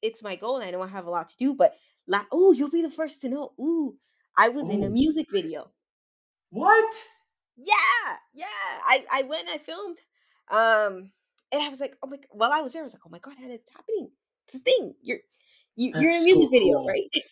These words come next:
Speaker 1: <laughs>
Speaker 2: That's so cool.
Speaker 1: It was fun. It was fun. I had a good time, and, and, like, the artist,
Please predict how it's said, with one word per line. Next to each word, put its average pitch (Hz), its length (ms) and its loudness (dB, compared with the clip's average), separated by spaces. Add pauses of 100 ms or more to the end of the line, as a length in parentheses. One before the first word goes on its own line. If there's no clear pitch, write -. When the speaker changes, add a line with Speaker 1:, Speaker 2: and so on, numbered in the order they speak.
(600)
Speaker 1:
<laughs> 269 100 -4 (440)
Speaker 2:
That's - 400 4
so 175 240 -4
cool. 165 500 -2 (540)
Speaker 1:
It 208 80 -2
was 202 120 -4
fun. 190 400 2
It 208 100 0
was 202 140 -2
fun. 190 160 -2
I 180 60 -6
had 240 160 0
a 254 40 -8
good 240 160 -10
time, 262 360 -8
and, 190 140 -10
and, 175 360 -8
like, 175 200 -6
the 185 100 -4
artist, 202 400 -4